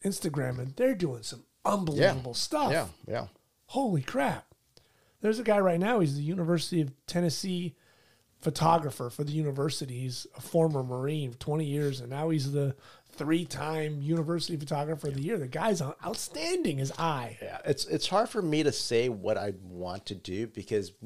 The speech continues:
Speaker 2: when I was eighteen, I had to make that choice. I didn't know what I wanted to do. And all I've known so far is photography, and I've, I've loved it. I've enjoyed it. It's been very good to me.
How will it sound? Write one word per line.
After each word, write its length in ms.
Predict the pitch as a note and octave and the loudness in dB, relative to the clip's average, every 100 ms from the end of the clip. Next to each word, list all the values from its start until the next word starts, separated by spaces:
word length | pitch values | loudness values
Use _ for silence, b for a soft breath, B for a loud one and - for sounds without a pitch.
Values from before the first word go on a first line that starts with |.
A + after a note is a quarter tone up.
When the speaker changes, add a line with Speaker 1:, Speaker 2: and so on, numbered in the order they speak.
| A2 - | -14 -6
Speaker 2:
when 200 | A#2 A#2 | -2 0
I 120 | A2+ | 0
was 240 | A2 G#2 - | 0 -4 -6
eighteen, 580 | A2 G#2+ - G#2 G2 A2 | -6 -6 -6 -6 -6 -6
I 40 | |
had 240 | G2 G2+ F#2+ | -4 -4 -6
to 60 | |
make 220 | F2 G2 | -8 -6
that 180 | G#2 F#2 | -4 -6
choice. 380 | - G#2+ B2+ C#3 - | -4 -2 -2 -4 -8
I 100 | G2 | -6
didn't 320 | A2 C3+ B2 | -4 -4 -4
know 120 | G#2 | -6
what 140 | F2+ E2 | -4 -8
I 100 | D#2 | -12
wanted 320 | D2+ C#2 C#2 | -16 -18 -20
to 60 | - - | -18 -16
do. 160 | - - B B B B B B - | -16 -18 B B B B B B -6
And 140 | G#2+ | -4
all 220 | A2 A2 A2+ | 2 4 4
I've 180 | G2+ G#2 | 4 0
known 340 | G#2 G#2 B2 | -2 -2 -4
so 220 | - F#2+ | -6 -6
far 320 | F#2 - F2+ - | -6 -4 -4 -4
is 180 | E2 | -12
photography, 760 | - - - E2+ C3 - F2+ F2+ | -14 -10 -10 -8 -12 -10 -8 -8
and 100 | E2 | -8
I've, 200 | E2 E2 - E2+ E2 | -12 -12 -14 -14 -14
I've 200 | E2 D#2 | -16 -16
loved 320 | D2 C#2 C#2 F2+ | -16 -16 -14 -12
it. 100 | F2+ | -12
I've 180 | D#2 C#2+ | -14 -16
enjoyed 380 | D2 D2+ D2 | -16 -14 -12
it. 120 | F#2 F#2 | -12 -10
It's 120 | - | -8
been 180 | F2+ D2+ | -8 -10
very 220 | C#2+ D2 | -14 -14
good 180 | C2+ C2 | -14 -12
to 40 | |
me. 240 | E2 C#3+ | -10 -8